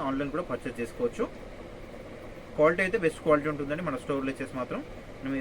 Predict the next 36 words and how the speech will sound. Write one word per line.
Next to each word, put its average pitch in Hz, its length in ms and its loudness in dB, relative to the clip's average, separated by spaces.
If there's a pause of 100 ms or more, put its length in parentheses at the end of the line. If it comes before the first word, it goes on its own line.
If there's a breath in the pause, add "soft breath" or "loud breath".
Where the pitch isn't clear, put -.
రెగ్యులర్గా 160 400 4
అప్‌డేట్స్ 156 340 2
అయితే 160 160 0
ఇవ్వడం 139 260 0
జరుగుతుంది 131 360 -2
కదా - 160 0
ప్రతిరోజు 254 340 -2 (100)
కూడా. - 120 0 (460)
నెక్స్ట్ - 240 -4
కలర్ 139 220 2
అండి, 156 180 0
ఇది 156 140 4
వచ్చేసి 160 240 -2 (120)
గ్రీన్. 269 240 2 (600)
గ్రీన్‌కి 180 380 0
మనకి 170 280 0 (300)
వైలెట్ 156 340 6
కలర్ 143 220 0
కాంబినేషన్‌లో 139 500 0 (260)
షిబోరి 147 320 2
డిజైన్ 120 240 -2
వస్తుంది. 127 320 -4 (2000)
only 185 240 6
నైన్ 165 180 4
ఫిఫ్టీ 156 240 0
అండి. 151 140 2 (100)
రేట్ 165 200 2
వైజ్ 175 200 0
కూడా 233 160 2
చాలా 147 220 2
రీజనబుల్ 131 420 -2
ఇది. 151 120 -2 (1300)
మనకి 143 280 -2
షిప్పింగ్ 185 300 -2
కూడా 254 160 6
ఫ్రీ 175 80 0